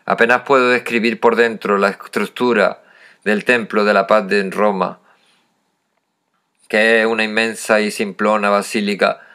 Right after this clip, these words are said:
Debo bailar, observar los coitos, y puede que de ese modo se vayan enu-, alumbrando las plantillas y alzados de mi teatro a la luz del libertinaje.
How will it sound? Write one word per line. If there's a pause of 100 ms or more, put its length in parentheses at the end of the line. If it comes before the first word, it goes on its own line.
(320)
Debo
bailar,
observar
los
coitos, (600)
y
puede
que
de
ese
modo
se
vayan
enu-,
alumbrando
las
plantillas
y
alzados
de
mi
teatro
a
la
luz
del
libertinaje.